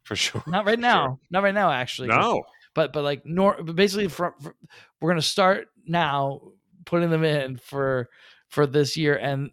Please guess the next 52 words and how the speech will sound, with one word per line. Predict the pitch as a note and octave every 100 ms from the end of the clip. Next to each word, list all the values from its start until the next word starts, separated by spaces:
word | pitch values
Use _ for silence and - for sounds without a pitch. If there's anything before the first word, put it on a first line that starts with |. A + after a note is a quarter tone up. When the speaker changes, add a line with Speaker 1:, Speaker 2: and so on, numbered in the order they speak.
| -
Speaker 2:
we | E3+
won't | E3+ F3+
be | F#3
back | F3 D#3+ D3 -
down | D3+ C#3 C#3 C3
to, | C3
like, | B2 A#2 - - _ _ _ _ _
you | D#3
know, | B2 A2+
zero | A#2 D#3 D#3 C#3
in | C#3+ C#3+
there | B2+ A#2+ A#2
until | - B2+ D#3 C3+ -
after | - C#3 - C#3
next | C3+ A#2
year's | A#2+ A#2
Super | G3+ F#3
Bowl. | - - -
You |
know | C#3
what |
I | C#3+ D#3+
mean? | E3+ - - - - - - - -
And | D#3+ D3+ C#3+
so, | - F3+ D#3 D3 -
um, | C#3+ C3+ B2+ A#2+ A2 _ _ _ _ _ _ _ _ -
we | F#3
place | - G#3+ G3
a |
ton | G3 G3
of |
bets. | F3+ -
It's | -
hard | F3 F#3 G3
to |
keep | - G3 E3+
them | E3+ D3+
all | C#3
in | B2+
your | B2
mind. | B2 B2 A#2+ G#2+ - - - _ -
Obviously, | G3+ G#3 - F3
you |
can | D#3 E3
look | D3 D3 C3+
at | D3
them | C3+ A#2+
on | A2
the | G#2
thing, | - C3 A2 G#2 A2
and | A2
it, | A2+